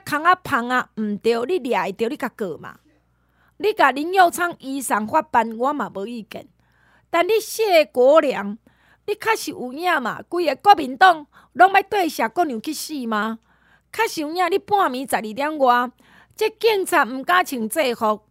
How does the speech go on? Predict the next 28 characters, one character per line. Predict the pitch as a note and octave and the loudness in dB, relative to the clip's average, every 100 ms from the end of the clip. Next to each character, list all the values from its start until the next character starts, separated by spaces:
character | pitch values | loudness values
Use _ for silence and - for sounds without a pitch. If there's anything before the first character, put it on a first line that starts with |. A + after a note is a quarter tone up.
| _ _ _ _ | _ _ _ _
去 | - A4 | 0 0
举 | C#4+ C#4 B3 | 4 2 2
电 | A#3+ B3 | -4 -6
击 | B3 F#4+ | 0 2
啊， | D#4+ | 2
共 | A3+ A#3+ - | 2 -4 -6
记 | G#4+ F#4+ | -2 -2
歹 | - - D#4 | -2 -2 -2
人 | C#4+ A#3 | 0 -2
的 | A3+ | -2
门， | A3+ F3 F#3 G3+ _ _ - | -4 -6 -8 -10 _ _ -4
共 | C4 D#4 D#4+ | -2 -2 -6
亲 | - E4+ | -6 -4
门 | E4+ C#4+ A3+ D4 | -4 -6 -6 -6
大 | - G3 F#3+ | 0 0 0
户， | F#3+ A#3 A3 A3 _ _ _ _ _ _ _ _ _ _ | -2 0 0 -2 _ _ _ _ _ _ _ _ _ _
这 | - B4 | -2 0
就 | - | 0
是 | C#4+ C#4+ - | -2 -4 -6
毋 | C#4 C4+ B3+ | -6 -4 -4
对 | E4 D4+ D4 | 2 4 4
嘛？ | C#4+ A#3 D#3+ - _ _ _ _ _ _ _ _ _ _ - | 2 -2 -4 -10 _ _ _ _ _ _ _ _ _ _ -8
这 | A#4+ | -4
就 | A#4+ F4+ | -2 -2
是 | - D4+ | -4 -10
匪 | - G#4+ G#4+ G4+ | -2 2 4 2
类 | D#4+ D#4+ D4 D4 | 0 -2 -2 -4
嘛？ | C#4 G3+ A#2+ | -4 -4 -6